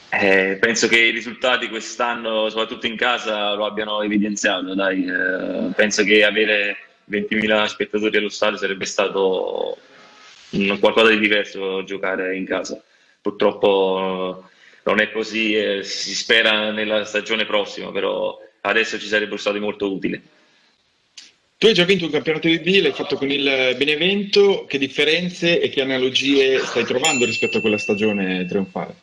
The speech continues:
Speaker 2: Quella l'anno scorso.
Speaker 1: No, vabbè, l'anno scorso penso <laughs> non c'è storia, nel senso abbiamo meritato, strameritato proprio dall'inizio, eh, facevamo gol in qualsiasi modo, non subivamo gol, era una squadra secondo me perfetta per, eh, il campionato di B.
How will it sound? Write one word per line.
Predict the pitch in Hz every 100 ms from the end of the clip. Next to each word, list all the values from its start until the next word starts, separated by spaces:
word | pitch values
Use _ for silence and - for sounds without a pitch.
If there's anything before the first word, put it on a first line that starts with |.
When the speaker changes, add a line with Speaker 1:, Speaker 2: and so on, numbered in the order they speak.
| _
Speaker 2:
Quella | - 95
l'anno | 87 90
scorso. | - 104
Speaker 1:
No, | 101
vabbè, | 104 95 95 95
l'anno | 98 104 110
scorso | 107 120 117 110
penso | 113 107 - 104
<laughs> | 101
non | 104
c'è | 101 107
storia, | - 107 104 95 95
nel | 92
senso | 92 98 95 - 92 92 90 90 92 90
abbiamo | 85 101 101
meritato, | 101 104 101 104 104 101
strameritato | 95 - 101 101 92 104
proprio | 101 101 104
dall'inizio, | 98 101 101 - 104 98 - - - - - - - - - _
eh, | - 95 92 90 92 90 90 87
facevamo | 104 101 107 107
gol | 110 110
in | 104
qualsiasi | 107 104 110 110
modo, | 104 110 107 98 101 101
non | 101 107
subivamo | 104 101 104 104 104
gol, | 101 107 104 101
era | 101 98 98 95 92 92
una | 95
squadra | - 107 104 101
secondo | 95 101 98
me | 98 98
perfetta | 98 95 - 104 -
per, | 90 92
eh, | 92 90 92 90 _ _ -
il |
campionato | - 101 98 101
di | 101
B. | 95 95